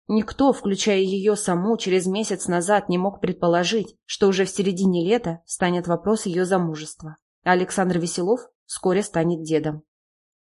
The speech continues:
К удивлению Насти, папа и встревоженная Велена были дома. Женщина, не скрывая удивления, в молчании смотрела на Настю, когда та открыла дверь и пропустила вперед Ника. Папа суетился в прихожей,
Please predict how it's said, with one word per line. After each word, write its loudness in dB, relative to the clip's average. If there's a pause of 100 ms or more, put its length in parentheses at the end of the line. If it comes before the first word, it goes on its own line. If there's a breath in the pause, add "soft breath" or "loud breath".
(120)
К -6
удивлению 6
Насти, 2 (260)
папа 6
и 4
встревоженная 2
Велена 0
были 0
дома. -2 (520)
Женщина, 2
не 2
скрывая 4
удивления, 0
в -2
молчании 4
смотрела 2
на 0
Настю, -6 (240)
когда 2
та 0
открыла 2
дверь 0
и 0
пропустила 0
вперед -4
Ника. -6 (840)
Папа 2
суетился -2
в -14
прихожей, 2